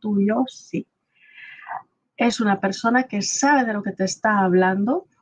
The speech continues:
y que gracias a ese consejo, eh, que deberías de ir a ver ya mismo a esa persona, vas a lograr solucionar, eh, cosas, porque tú te estás haciendo mucha, mucho problema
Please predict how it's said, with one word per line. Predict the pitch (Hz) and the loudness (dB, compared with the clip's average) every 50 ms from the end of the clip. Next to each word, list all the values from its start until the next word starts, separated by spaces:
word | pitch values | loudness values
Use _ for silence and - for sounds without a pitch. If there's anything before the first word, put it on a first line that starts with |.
| _ _ _ | _ _ _
y | 226 208 | -6 -2
que | - 226 208 | 0 0 0
gracias | 208 220 233 254 269 - - 208 190 185 180 - - _ | 2 2 2 2 0 0 -2 -2 -2 -2 -2 -4 -6 _
a | - 196 202 | -2 0 0
ese | 208 220 208 - - 220 214 - | 0 0 0 0 -2 -2 -2 0
consejo, | - 208 196 190 190 185 - - - - 247 247 240 - - - 208 180 170 175 - - - - - - - _ _ _ | 2 2 4 4 2 0 0 -2 0 2 2 2 2 0 -4 -2 0 0 0 0 -4 -10 -14 -14 -20 -20 -20 _ _ _
eh, | _ 220 220 208 196 196 190 190 180 185 - - _ | _ 0 0 2 4 4 4 4 2 2 -2 -4 _
que | - 214 196 | 0 0 2
deberías | 196 196 196 196 233 254 277 277 247 220 | 2 2 2 2 2 4 4 2 2 0
de | 214 208 - - | -4 -6 -6 0
ir | - 262 269 254 226 - | 4 4 4 4 2 0
a | - 196 | -2 0
ver | 196 202 220 220 208 - - | 0 0 0 -2 -4 -6 -10
ya | 180 165 - 214 226 240 247 | -12 -8 -4 0 2 2 4
mismo | 247 240 214 208 208 208 202 - - 202 185 180 - - | 2 2 0 0 0 0 -2 0 2 4 4 4 4 2
a | - 185 | 0 0
esa | 196 190 - 220 214 | 0 0 0 -2 0
persona, | - 185 175 175 - - 202 202 214 247 285 - - | 0 -4 -2 -2 -2 0 2 2 4 2 2 0 -2
vas | 202 190 202 214 208 - | -4 -2 -2 -2 0 0
a | 247 233 226 - | 2 2 2 0
lograr | - - 202 202 196 185 185 185 196 202 214 240 240 | 0 -2 2 2 4 4 2 2 2 2 0 0 -2
solucionar, | - - - 196 185 190 180 - - 190 185 190 196 196 214 226 240 240 - - - - - _ _ _ _ | -6 -6 -2 0 0 0 -2 -2 0 2 2 2 4 2 2 2 0 -2 -8 -20 -20 -20 -20 _ _ _ _
eh, | - 190 190 185 180 | 0 2 2 2 0
cosas, | - - 202 208 208 - 202 196 - | -2 -4 -4 -4 -2 -2 -4 -4 -2
porque | - 208 202 202 202 | -2 -2 0 0 0
tú | - 262 | 0 2
te | 254 320 | 2 2
estás | 320 - - 330 302 - | -2 0 -2 -4 0 0
haciendo | 311 302 - - 285 277 262 262 269 | 0 0 2 2 2 4 4 6 6
mucha, | 262 247 240 233 214 - - 269 262 254 254 240 233 214 | 6 6 4 2 -2 -2 2 2 4 4 4 4 2 2
mucho | - 190 208 226 226 - - 262 | 0 0 -2 -2 -2 -2 -4 -4
problema | 254 - 208 190 196 190 190 190 190 214 269 359 | -2 0 0 2 4 4 4 4 2 0 0 -2